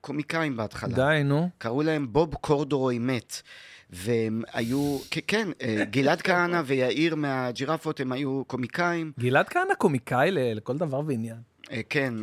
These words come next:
Speaker 1: אז, אה, זה היה אותו גלעד כהנא, אבל ר-, הם היו, הקטע שלהם היה יותר, אה, הומור נונסנס. ראיתי את כולם, אתה יודע, נותנים את הספתח שלהם,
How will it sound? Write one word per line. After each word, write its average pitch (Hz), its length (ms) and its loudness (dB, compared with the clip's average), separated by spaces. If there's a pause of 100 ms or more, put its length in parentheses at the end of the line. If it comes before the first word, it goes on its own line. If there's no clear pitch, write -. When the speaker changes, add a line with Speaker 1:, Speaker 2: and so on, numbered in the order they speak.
(140)
Speaker 1:
אז, 104 360 -4
אה, 110 280 0
זה 107 140 -2
היה 196 120 4
אותו 214 260 0
גלעד 196 280 0
כהנא, 175 300 -2
אבל 113 200 -4
ר-, 117 180 -2
הם 120 160 -2
היו, 131 300 -2
הקטע 143 300 -6
שלהם 139 260 -4
היה 110 240 -2
יותר, 107 380 -4
אה, 131 40 0 (840)
הומור 143 300 2
נונסנס. 143 400 -2 (380)
ראיתי 190 320 0
את 208 100 -10
כולם, 175 500 -2 (720)
אתה 120 140 -4
יודע, 123 340 0
נותנים 120 280 -2
את - 80 -6
הספתח 160 500 -2
שלהם, 196 460 -2